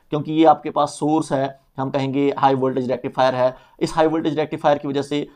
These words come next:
जो हमारे पास शार्प एजेस पर एटम्स जो होते हैं, एटम्स अ, एटम्स, अ, अ, एटम्स इलेक्ट्रॉन को लूज करता है,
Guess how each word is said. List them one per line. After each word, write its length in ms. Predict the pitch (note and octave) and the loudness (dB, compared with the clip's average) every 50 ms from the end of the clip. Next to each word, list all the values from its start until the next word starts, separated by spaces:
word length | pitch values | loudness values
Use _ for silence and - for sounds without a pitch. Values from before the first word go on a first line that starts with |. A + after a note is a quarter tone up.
| _ _ - | _ _ -2
जो 100 | C3+ C3+ | 0 0
हमारे 220 | C#3 C#3+ C#3+ C#3 | 2 2 0 0
पास 140 | C3+ C#3+ C#3+ | 0 -2 -2
शार्प 360 | - - - C3+ C3+ C3+ C3+ - | -2 0 2 4 4 4 2 -2
एजेस 160 | C#3 C3+ C3 | -6 -6 -4
पर 180 | - D3 C#3+ - - | -2 -4 -2 0 0
एटम्स 300 | C3 - D#3+ D#3 D3 C3+ | 0 2 2 0 0 0
जो 80 | C3+ | -4
होते 160 | A#2+ A#2+ A#2+ A2+ | -4 -4 -4 -6
हैं, 240 | A2 G2+ G2+ - _ _ _ _ - | -8 -10 -12 -16 _ _ _ _ 2
एटम्स 420 | C3+ C#3 C3+ D#3 D#3 D#3+ D#3 - _ _ _ _ _ _ _ _ _ _ _ _ _ _ _ _ _ - | 2 4 4 2 -2 -2 -4 -14 _ _ _ _ _ _ _ _ _ _ _ _ _ _ _ _ _ -2
अ, 360 | C#3 C#3 C3 B2+ C3 - C3+ | 2 4 4 4 4 4 2
एटम्स, 320 | D3 C#3+ D#3+ D#3+ D3+ - C3+ | 2 2 2 0 -2 -2 -2
अ, 380 | C3 C3+ C3 B2+ B2+ B2+ B2 - - B2+ | 0 2 4 4 6 4 4 2 -2 -4
अ, 260 | B2+ B2+ A#2+ - C3+ | -4 -2 0 0 0
एटम्स 320 | C#3+ D3+ D#3 D#3 D3+ - - _ _ - | 2 2 0 -2 -2 -10 -16 _ _ -2
इलेक्ट्रॉन 360 | C#3 C#3+ C#3 - D3 D3+ D3+ | -2 0 2 2 2 2 2
को 120 | D3 E3+ D3+ | 2 2 4
लूज 320 | C3+ C#3 D#3 E3+ E3 - | 6 6 6 6 6 4
करता 280 | - C#3 B2 - A2 G#2 | 0 -4 -4 -4 -4 -6
है, 160 | G2+ - | -6 -8